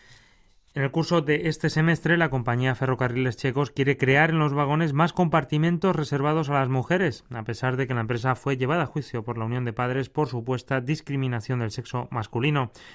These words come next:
según informó Peter Szczechalawski, portavoz de Ferrocarriles Checos. Actualmente, los compartimentos especiales para mujeres son introducidos en los trenes a modo de prueba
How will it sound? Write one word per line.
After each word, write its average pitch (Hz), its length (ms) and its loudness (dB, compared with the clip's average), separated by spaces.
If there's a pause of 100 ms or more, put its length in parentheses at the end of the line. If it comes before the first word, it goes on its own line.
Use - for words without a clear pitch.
(120)
según 160 220 4
informó 143 380 0
Peter 131 440 -2
Szczechalawski, 123 760 -4 (340)
portavoz 113 400 -4
de 127 100 -2
Ferrocarriles 117 680 -4
Checos. 120 440 -6 (720)
Actualmente, 143 560 0
los 151 140 2
compartimentos 135 540 0
especiales 147 540 0
para 139 200 2
mujeres 160 340 0
son 160 140 2
introducidos 156 580 2
en 147 80 -2
los 135 180 -2
trenes 160 400 2
a 123 60 -4
modo 131 240 0
de 117 100 -2
prueba 143 400 2